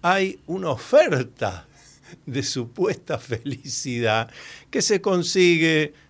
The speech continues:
con una aplicación en el celular, con algún comprimido, con algún, eh, eh, parece que la felicidad estuviera asociada a una palabra que a mí me aterra,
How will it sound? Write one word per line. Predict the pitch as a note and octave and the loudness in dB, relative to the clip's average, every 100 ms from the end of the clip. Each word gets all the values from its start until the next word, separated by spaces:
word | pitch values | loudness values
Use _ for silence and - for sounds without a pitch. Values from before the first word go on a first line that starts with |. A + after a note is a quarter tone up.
| _ | _
con | - C#3+ | -2 0
una | D3 C3+ | 2 0
aplicación | B2 B2 A#2 A#2+ - C3 A#2+ | 0 -4 -2 -2 0 -2 -2
en | A#2 | -2
el | G#2+ | -6
celular, | - A2 A2 B2+ D#3 D3 C3+ C3 B2 A#2+ A2+ | -6 -8 -6 0 2 4 4 2 0 -2 -6
con | B2 A#2 | -6 -4
algún | A2 G#2+ G#2+ | -4 -6 -8
comprimido, | G#2+ G2 F#2+ A2 C3+ D#3 D3 C3+ C3 B2 A#2 A#2 A2+ G2+ | -8 -8 -6 -4 -4 -2 -2 -2 -2 -2 -2 -2 -2 -4
con | A#2 A2 A2 A2 A#2 | -6 -4 -6 -8 -6
algún, | B2 C#3+ F#3 | -4 -4 -4
eh, | D#3 - - - | -8 -14 -18 -10
eh, | D#3+ - C#3+ - _ _ _ _ _ _ | -10 -8 -12 -16 _ _ _ _ _ _
parece | - F#3 A3 G3+ | -4 -4 -4 -4
que | |
la | F3+ | -4
felicidad | C#3+ D#3+ C#3+ F#3+ G#3 | -4 -6 -8 -6 -6
estuviera | - - D3+ F3+ | -6 -8 -8 -6
asociada | C#3+ B2+ - F3 F#3 F3+ - _ - | -8 -10 -6 -4 -4 -6 -12 _ -10
a | C3+ | -8
una | E3 D#3+ | -6 -6
palabra | C3 C3+ D3 D3+ D3+ - _ _ _ | -4 -2 -4 -4 -8 -12 _ _ _
que | B2+ | -8
a | A#2 | -6
mí | C#3+ | -6
me | C#3 | -4
aterra, | A#2+ A2+ C#3 A#2+ G2 G2+ A#2 | -4 -2 0 0 0 -2 -4